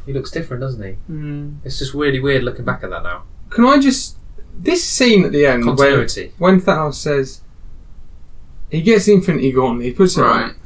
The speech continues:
Speaker 3: he says, "Fine, I'll do it myself."
Speaker 2: Yeah, he does, yeah.
Speaker 3: So was Ultron meant to be getting the Mind Stone for him?
Speaker 1: I think it's just 'cause it's taken too long.
Speaker 2: It sounds like he's gonna be coming to Earth now, I think. He'd just be ripping everybody apart.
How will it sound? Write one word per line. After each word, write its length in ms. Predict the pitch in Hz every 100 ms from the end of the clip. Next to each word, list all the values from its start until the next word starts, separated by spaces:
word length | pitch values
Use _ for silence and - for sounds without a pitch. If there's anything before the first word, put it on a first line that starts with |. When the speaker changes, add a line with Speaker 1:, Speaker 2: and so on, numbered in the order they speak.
| - - - - - - - -
Speaker 3:
he 140 | 151 -
says, 320 | - 156 -
"Fine, 360 | - 165 139
I'll 120 | 135 135
do 120 | 139
it 80 | 131
myself." 500 | 131 127 127 110 -
Speaker 2:
Yeah, 140 | 147 143
he 120 | 117
does, 420 | 113 - - - 123
yeah. 280 | 113 131 139 156 202 -
Speaker 3:
So 160 | -
was 100 | 170
Ultron 340 | 175 180 170 165
meant 140 | 156 -
to 40 |
be 80 | 156
getting 600 | 120 - 151 151 151 143 - - - - - -
the 80 | 147
Mind 340 | 147 156 170 170
Stone 300 | 180 180 180
for 240 | 185 185
him? 260 | 190 190 185
Speaker 1:
I 60 | 135
think 160 | 143
it's 100 | 127
just 140 | 131 -
'cause 140 | 107
it's 140 | 104
taken 340 | 123 113 110 104 - -
too 300 | - 120 107
long. 800 | 98 107 98 98 95 95 95 98 - - - - -
Speaker 2:
It 80 | 170
sounds 240 | 233 233 196
like 140 | 202
he's 120 | 180 151
gonna 240 | 147 139
be 80 | 139
coming 260 | 160 139 123
to 160 | 120
Earth 200 | 120 117
now, 340 | 120 143 - -
I 40 |
think. 160 | 143 131
He'd 100 | 120
just 180 | 127 -
be 60 | 117
ripping 260 | 127 135
everybody 480 | 117 127 - 117 123
apart. 440 | 120 156 139 151